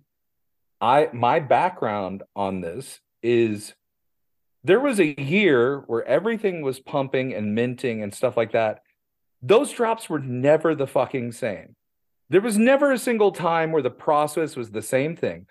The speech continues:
There was always questions. There was, you know, "Do I need to look at the contract? Do I need to do this? What are these steps?" Just ask. We're all in a public forum. Just check, check in. Like, don't think that you did it and just walk away. It's okay if you're not familiar in this space.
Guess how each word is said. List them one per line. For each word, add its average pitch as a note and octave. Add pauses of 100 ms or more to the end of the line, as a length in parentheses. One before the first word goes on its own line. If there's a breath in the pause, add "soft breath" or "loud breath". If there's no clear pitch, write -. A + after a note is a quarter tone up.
(280 soft breath)
There E3+
was F3
always A#3+
questions. D3+
There A2+
was, A#2
you C#3
know, G#2
"Do G#2+
I A#2+
need A#2
to A#2+
look A#2
at A#2+
the A#2
contract? C3+
Do A#2
I -
need A2+
to A#2
do C#3
this? A#2
What C#3+
are E3
these E3+
steps?" - (360 soft breath)
Just - (100)
ask. F3
We're A#2
all E3
in G3
a F#3+
public D#3
forum. F#2 (720)
Just E3+ (260)
check, - (260)
check C4
in. G#3+ (160)
Like, C#3+
don't F#3
think G3+
that F3
you D3+
did E3
it D#3
and A#2+
just B2
walk B2+
away. D#3 (680)
It's E3+
okay F#3+
if A#2+
you're B2+
not A#2+
familiar B2
in A#2+
this A#2
space. F#3+